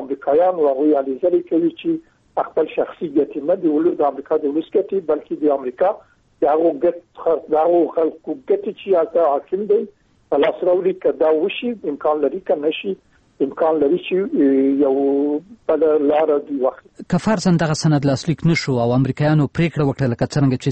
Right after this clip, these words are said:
Speaker 2: سپینې ماڼۍ اعلان کړی چې بهرني ځواکونه به له افغانستانه وځي ټول د راتلونکي کال تر پایه پورې، د افغانستان لپاره به یې نتیجه څه وي؟
Speaker 1: زه خو په دې عقیده یم چې که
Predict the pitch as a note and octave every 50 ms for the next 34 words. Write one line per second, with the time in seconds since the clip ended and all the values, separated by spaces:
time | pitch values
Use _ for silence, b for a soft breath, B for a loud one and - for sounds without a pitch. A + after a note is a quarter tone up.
0 | - - - D3 C#3 C3+ C3 C3 C3 B2+ B2+ C3+ - C3+ C3 B2+ C3+ C3 C3 B2+
1 | - C3+ - A#3+ - B B B B B B B B - - C#3+ A#2+ C3+ B2+ B2+
2 | D#3+ D3 D3+ D#3 B2+ - C#3+ C3 - - D#3 D3 B2 C3 C3+ B2 A2 - C3 B2+
3 | A#2 - - D#3 C#3+ C#3+ C#3 C3 B2+ C3 C#3 D3 F3+ F3 A#2+ - B2+ A2+ G#2 G#2+
4 | - - F3 F3 D#3 C3 A2 - D3 C3 B2 - - D3+ - - C3+ - C3+ B2
5 | - - B2+ A2+ - D3+ C#3 B2+ A#2 - - C3+ A#2+ A#2 A2+ B B B B B
6 | B B B B B B D#3 D3 C#3+ C3+ - F3+ E3 - F3+ F3+ E3+ - - B3
7 | A3 F#3+ - - C#3 B2 A#2 A#2+ A#2 A#2 A#2 - - A#2+ - A#2 - - B2+ A2
8 | A#2 - _ _ - - A3+ - - - - - G3+ G3+ G#3 G3+ G3 - - F#3
9 | F3+ G#3 G#3+ A3+ G#3+ G#3+ G3 - - - G#3+ F#3+ - _ - F3